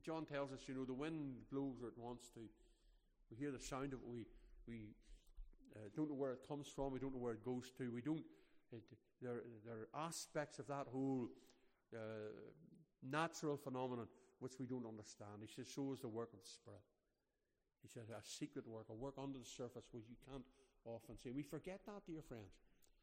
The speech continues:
We forget that. You know, God is at work. God is at work in your community here. You may not see it, and it may be invisible to our eyes,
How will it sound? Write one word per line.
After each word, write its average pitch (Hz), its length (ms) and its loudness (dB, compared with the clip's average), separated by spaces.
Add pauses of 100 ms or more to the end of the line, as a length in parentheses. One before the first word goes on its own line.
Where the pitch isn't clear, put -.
(500)
We 131 60 -4
forget 156 360 -4
that. 151 240 0
You 139 80 4
know, 139 160 4
God 185 220 4 (100)
is 160 160 4
at 160 180 2
work. 127 220 -2 (920)
God 160 260 6
is 165 140 4
at 156 100 6
work 143 240 4
in 123 120 0
your 139 200 4
community 139 560 -2 (720)
here. 127 200 0 (240)
You 143 100 2
may 156 120 2
not 135 220 4
see 165 300 4
it, 131 160 4
and 120 140 -6 (260)
it 107 120 -6
may 143 140 4
be 131 140 4
invisible 135 460 4
to 123 200 2
our 117 140 4
eyes, 135 400 4